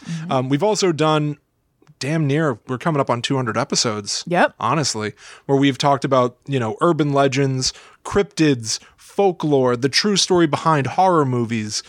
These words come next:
Speaker 2: You know, not all the episodes are as conversational as the one that we're doing right now. Um, so go dig into the archives, and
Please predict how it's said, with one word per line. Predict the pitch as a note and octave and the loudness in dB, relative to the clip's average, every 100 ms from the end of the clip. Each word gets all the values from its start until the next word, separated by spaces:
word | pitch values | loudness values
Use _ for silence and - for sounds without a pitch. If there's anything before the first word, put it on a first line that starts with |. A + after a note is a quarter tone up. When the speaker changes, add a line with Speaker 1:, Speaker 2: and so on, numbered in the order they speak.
| - - | -20 -8
Speaker 2:
You | D3 | 0
know, | C#3+ | 2
not | D3 G#3+ | 2 4
all | G3 | 4
the | D#3 | 4
episodes | E3 F#3 - C3 A#2 | 2 2 2 2 2
are | B2 | -2
as | A#2 | -2
conversational | - B2 A#2 C3 B2 C#3 A#2 | -4 -4 -2 -2 -2 -4 -6
as | A2+ | -6
the | A#2+ | -6
one | A#2 | -6
that | A2 | -4
we're | A2+ | -4
doing | A2+ A2+ G#2+ | -4 -4 -4
right | G#2+ G2+ | -6 -6
now. | A2 C3 G2 - - - - | -2 0 -2 -4 -20 -20 -4
Um, | A#2+ A2 G#2+ | 0 0 0
so | D3+ | -4
go | C3 F3+ | 0 0
dig | E3 F3+ | 0 0
into | F#3 | 0
the | E3+ E3+ | 0 2
archives, | F#3 A3 A2 A2 G#2+ | 0 0 -2 -2 -4
and | A#2+ A#2+ | -6 -6